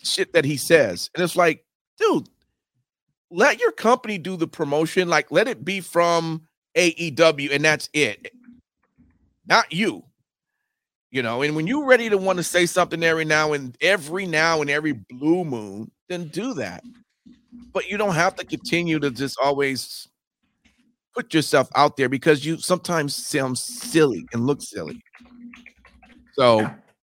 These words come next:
Speaker 1: yeah,
Speaker 2: Yeah.
Speaker 1: that is just
Speaker 2: And,
Speaker 1: me.
Speaker 2: you know, something that, yeah, uh, something that Andre mentioned right here,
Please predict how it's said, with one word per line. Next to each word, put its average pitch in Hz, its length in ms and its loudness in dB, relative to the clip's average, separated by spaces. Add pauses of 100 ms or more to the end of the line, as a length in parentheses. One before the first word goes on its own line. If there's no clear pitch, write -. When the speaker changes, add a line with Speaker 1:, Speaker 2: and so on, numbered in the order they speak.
(500)
Speaker 1:
yeah, 151 260 6
Speaker 2:
Yeah. 85 100 -8 (460)
Speaker 1:
that 127 140 0
is 131 80 0
just 185 200 12
Speaker 2:
And, 175 120 0
Speaker 1:
me. 202 100 12
Speaker 2:
you 202 60 12
know, 185 260 10 (140)
something 190 480 10
that, 160 280 12
yeah, 147 380 8 (100)
uh, 147 220 10
something 175 380 8
that 160 160 10
Andre 160 340 12
mentioned 143 320 6
right 139 180 10
here, 139 360 6